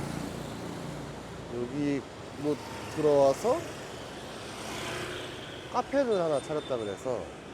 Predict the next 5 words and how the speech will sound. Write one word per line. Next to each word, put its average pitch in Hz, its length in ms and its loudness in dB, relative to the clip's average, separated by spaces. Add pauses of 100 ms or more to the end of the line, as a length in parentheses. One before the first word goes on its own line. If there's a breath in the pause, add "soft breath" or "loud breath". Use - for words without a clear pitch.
(120)
구경 143 200 6
왔어요. 87 380 -2 (1300)
친구랑 196 560 8
동업을 147 320 12
한대요. 117 460 4